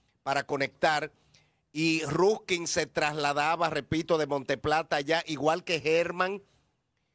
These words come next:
que yo creo que hasta unos vehículos nos prestaron, porque ni taxi había, para que Germán se trasladara. Eh, Netflix, nuestro titulador, Sencillo,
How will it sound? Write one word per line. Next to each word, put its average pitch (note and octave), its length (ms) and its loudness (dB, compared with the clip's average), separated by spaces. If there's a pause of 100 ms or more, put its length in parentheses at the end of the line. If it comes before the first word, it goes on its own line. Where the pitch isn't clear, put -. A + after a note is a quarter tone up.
(220)
que C3 100 -6
yo C#3+ 140 2
creo E3+ 220 0
que E3 80 0
hasta D3 240 0
unos E3+ 560 -2
vehículos D#3+ 500 0
nos D3+ 120 0
prestaron, D#3+ 640 -2
porque C3 340 -4
ni A#2 140 -6
taxi D3 400 -2
había, F#3+ 340 0 (320)
para C#3+ 200 0
que C#3+ 160 -4
Germán D#3 300 -2
se E3 120 0
trasladara. C#3+ 760 -2 (600)
Eh, C#3 240 2
Netflix, D#3 520 -2
nuestro D3 340 0
titulador, D3 880 0 (180)
Sencillo, D#3 920 -2